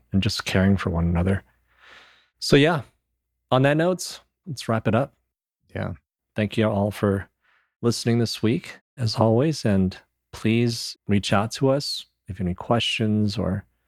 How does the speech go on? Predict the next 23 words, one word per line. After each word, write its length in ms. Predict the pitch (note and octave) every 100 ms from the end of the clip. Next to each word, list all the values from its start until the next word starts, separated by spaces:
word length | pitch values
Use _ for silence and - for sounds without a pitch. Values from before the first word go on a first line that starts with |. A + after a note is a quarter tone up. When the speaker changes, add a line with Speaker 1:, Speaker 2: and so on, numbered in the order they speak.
| _ _
Speaker 1:
or 80 | G2+
if 100 | F#2
you 60 |
wanna 120 | A2 G2+
share 260 | - G#2+
your 100 | G#2
story. 360 | F2 - G2 D3+
If 100 | G#2
anybody 300 | D3 F#3 D3
ever 160 | A#2
wants 200 | A2+ G2
to 60 | -
come 120 | G#2
on 80 | F2
the 60 | D2
podcast 640 | - F2 F#2 F#2+ F#2 -
too, 200 | - F2
just 320 | E2 F#2+ - - -
let 140 | G#2
us 180 | G2+ -
know. 220 | G#2 F#2 - -
<laughs> 160 | -
Speaker 2:
Yeah. 300 | - G#2+ G#3